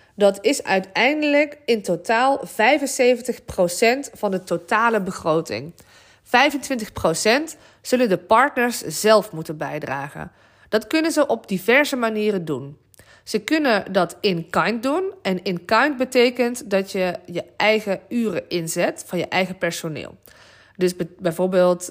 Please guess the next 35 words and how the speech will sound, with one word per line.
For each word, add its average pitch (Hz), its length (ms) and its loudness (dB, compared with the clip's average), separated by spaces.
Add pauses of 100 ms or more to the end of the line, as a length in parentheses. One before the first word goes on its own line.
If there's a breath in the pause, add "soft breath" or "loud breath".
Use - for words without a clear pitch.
ehm, 165 720 -2 (180)
eh, 156 300 -8
Joop, 240 460 2
de 170 380 0
docent, 254 640 0
die 196 160 0
heel 202 180 4
erg 185 140 -6
goed 214 260 -4
is 185 260 -2
in 185 220 -6
stage 240 400 2
begeleiden, 185 640 2 (260 loud breath)
gaat 254 280 2
zich 202 140 -4
bemoeien 196 340 0
met 180 100 0
dit 180 140 -2
project. 160 500 0
En 175 180 -4
de 160 100 -6
uren 240 280 0
die 175 100 -2
Joop 202 280 0
inzet 180 400 -4
voor 175 100 -8
dit 160 160 -6
traject 151 520 -4
zijn 202 320 0
dan 180 220 0 (100)
de 165 100 -2
bijdrage 190 720 2
van 175 140 -4
de 165 60 -2
school 160 440 -2